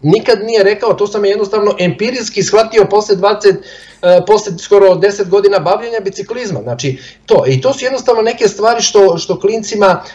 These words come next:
e, ne objašnjavaju kako pedalirati, šta pedalirati. Postoji kod bike fittinga, postoji, ovaj, e, opcija kao kako god da ljudi pedaliraju,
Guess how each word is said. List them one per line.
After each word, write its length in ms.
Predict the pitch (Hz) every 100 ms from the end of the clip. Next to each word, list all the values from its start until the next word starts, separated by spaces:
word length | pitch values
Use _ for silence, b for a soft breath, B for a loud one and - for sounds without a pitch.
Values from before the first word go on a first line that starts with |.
| B
e, 120 | - 135
ne 140 | 156
objašnjavaju 720 | 151 156 - 160 151 208 160
kako 280 | 127 220 226
pedalirati, 640 | 208 180 175 196 220 -
šta 220 | 131 220 208
pedalirati. 800 | 196 175 165 196 143 139 135 - -
Postoji 420 | 135 - 214 208
kod 260 | 196 160 156
bike 300 | 156 208 196
fittinga, 380 | 208 208 226 190
postoji, 380 | 170 - 208 165 160 -
ovaj, 440 | 165 160 156 156
e, 80 | 143
opcija 520 | 147 147 165 - 254
kao 380 | - 220 202 165 B B B B _
kako 240 | 165 151
god 220 | 143 269 302
da 80 |
ljudi 240 | 262 269 240
pedaliraju, 640 | 226 214 202 247 247 190